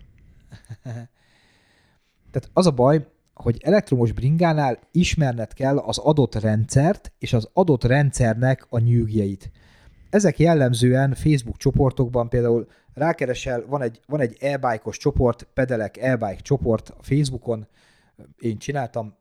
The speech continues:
tehát baromi sok olyan ember van benne, aki bic-, ezekkel a biciklikkel megy, tehát ha felteszed a kérdést, hogy figyelj, vennék egy, de, de tényleg így, tehát vennék egy kétezer-tizenhetes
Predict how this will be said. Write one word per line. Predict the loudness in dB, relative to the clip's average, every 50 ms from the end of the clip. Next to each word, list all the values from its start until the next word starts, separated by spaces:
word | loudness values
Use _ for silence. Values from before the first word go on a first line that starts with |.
| _ _ -10
tehát | -10 -10 -10 _ _ _ _ _ _ _ _ -8 0
baromi | 2 4 4 4 2 2
sok | 0 -2 -2 0
olyan | 0 0 0 0
ember | -4 -6 -4 -2 -2 -2 -2 -4 -8 _ -16 -8
van | -6 -6 -6 -6 -4
benne, | -4 -4 -4 -4 -6 -6 -6 -6 -6 -8 _ -6
aki | -6 -6 -4 -6 -14 -12
bic-, | -12 -12 -16 -14 -14 -10 -4
ezekkel | -2 0 0 0 0 -2 -4
a | -2
biciklikkel | -2 -4 -6 -6 -10 -10 -10 -12 -10 -8 -8 -8 -8
megy, | -6 -4 -4 -4 -4 -6 -14 _ _ _ _ _ _ _
tehát | -18 -16 -14
ha | -8 -2 0
felteszed | 0 0 0 -2 -4 -4 -4
a | -4
kérdést, | -4 0 0 0 0 0 -4
hogy | -6 -6
figyelj, | -2 0 0 2 2 0 -2 -4 _ _ _ _ _ _ _ -12
vennék | -2 0 0 2 2 2 2 0 0 -4
egy, | -8 -10 _ _ _ _ _ _
de, | -4 -2 -2 -2 -2 -4
de | -4
tényleg | 0 2 4 4 4 2 2
így, | 0 -2 -4 -8
tehát | -18 -10 -2
vennék | 0 2 2 4 2 2 0 0
egy | -4 -10 -10 _
kétezer-tizenhetes | 0 2 2 2 2 0 -2 0 0 -4 -4 -4 -4 -2 0 2 2 2 0 0 -4 -2 0 0 2 2 0 0 0 -4 -8 -14 _ _